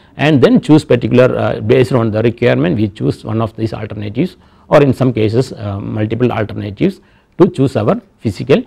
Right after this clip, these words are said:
structure. So, this is how we develop the physical architecture. So, this actually explained the, uh, same, uh, figure, the previous figure in a, with a, a better clarity.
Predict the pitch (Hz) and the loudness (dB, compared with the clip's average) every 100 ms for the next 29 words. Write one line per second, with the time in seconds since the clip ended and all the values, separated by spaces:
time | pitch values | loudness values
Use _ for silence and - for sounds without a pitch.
0 | _ _ - - - - _ _ _ _ | _ _ -14 -12 -12 -16 _ _ _ _
1 | - 117 127 151 127 127 113 117 131 _ | -8 -2 0 4 4 4 4 2 0 _
2 | - 107 107 110 123 - 92 90 98 - | -8 0 2 2 2 -2 0 -2 -4 -6
3 | 104 - - - 87 87 - - - _ | -8 -8 -8 -8 -10 -12 -16 -18 -20 _
4 | _ _ _ _ _ _ _ _ _ _ | _ _ _ _ _ _ _ _ _ _
5 | _ _ _ _ _ _ - 107 107 113 | _ _ _ _ _ _ -18 -8 -2 -2
6 | 95 113 110 - 110 107 95 98 98 _ | -2 -2 -2 -2 -4 -4 -4 -6 -8 _
7 | _ _ _ - - 104 104 101 98 92 | _ _ _ -12 -4 -2 0 -2 -4 -6
8 | 95 95 110 139 - 113 123 170 - - | -6 -8 -10 -18 -4 -2 0 -2 -6 -20
9 | - 104 110 107 101 - 110 143 226 - | -20 -8 -4 -2 -4 -6 0 0 -2 -12
10 | 98 98 - 107 107 104 120 _ _ _ | -12 -12 -10 -12 -8 -10 -10 _ _ _
11 | _ - 95 101 107 - 113 120 120 185 | _ -10 -4 -4 -6 -4 0 2 2 -2